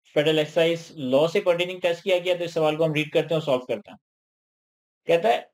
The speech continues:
"Storm Limited is engaged in the business of manufacturing and supplying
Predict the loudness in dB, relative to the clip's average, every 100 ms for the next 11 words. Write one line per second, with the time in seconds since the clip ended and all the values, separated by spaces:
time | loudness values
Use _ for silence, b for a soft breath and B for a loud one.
0 | _ -16 -12 -2 0 0 0 0 2 0
1 | 0 _ -2 -2 -4 -6 -4 0 0 0
2 | 0 0 0 -2 -2 -2 -2 -4 0 -2
3 | -2 -4 -6 -2 -2 0 -2 -2